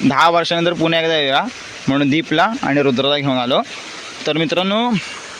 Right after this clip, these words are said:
या ठिकाणी आपण होतो. So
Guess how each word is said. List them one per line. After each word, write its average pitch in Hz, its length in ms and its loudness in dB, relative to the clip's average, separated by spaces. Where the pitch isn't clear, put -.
या 151 160 4
ठिकाणी 180 320 0
आपण 180 240 2
होतो. 156 240 2
So - 180 0